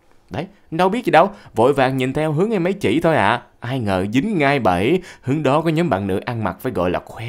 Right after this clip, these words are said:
trọn <laughs> cái đẹp á mọi người. Em nhìn rồi cảm thán,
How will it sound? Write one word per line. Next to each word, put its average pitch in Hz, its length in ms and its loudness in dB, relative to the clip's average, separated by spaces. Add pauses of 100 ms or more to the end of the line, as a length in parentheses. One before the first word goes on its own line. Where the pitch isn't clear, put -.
(140)
trọn 90 340 -2 (220)
<laughs> - 240 -8
cái 185 100 -2
đẹp 98 180 0
á 151 80 -6
mọi 113 140 2
người. 131 320 4 (260)
Em 185 180 2
nhìn 131 180 4
rồi 113 160 0
cảm 139 160 -2
thán, 170 240 -2